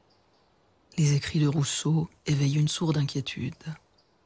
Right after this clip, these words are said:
On sent bien jusqu'où peuvent aller ses charges contre l'inégalité des richesses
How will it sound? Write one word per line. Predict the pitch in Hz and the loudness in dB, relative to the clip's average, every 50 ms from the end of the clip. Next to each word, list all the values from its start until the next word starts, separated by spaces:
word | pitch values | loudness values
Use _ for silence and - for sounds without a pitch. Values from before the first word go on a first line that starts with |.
| _ _ _ _ _ _ _ _ _ _ _ _ _ | _ _ _ _ _ _ _ _ _ _ _ _ _
On | - 156 | -2 -2
sent | - - - 147 139 | -2 0 0 0 0
bien | 135 135 139 135 | 2 2 2 0
jusqu'où | 131 131 127 - - 160 | 0 -2 -4 -4 -4 -6
peuvent | 143 - 147 139 - - | -2 -2 -4 -4 -2 -2
aller | 147 131 135 131 | -2 0 0 0
ses | - - 147 135 | 0 -2 -2 -2
charges | - - 156 156 156 151 147 - | -2 0 0 0 2 0 0 -2
contre | - 147 143 - - - | -2 -2 -2 -2 0 0
l'inégalité | 156 156 156 156 143 143 139 135 139 131 - 147 | 0 2 2 2 2 0 0 -2 -2 -4 -4 -4
des | 143 143 139 | -2 0 0
richesses | 147 147 - - - 131 135 131 - - - - - | 0 -2 -2 -2 -4 -4 -4 -4 -6 -8 -10 -12 -16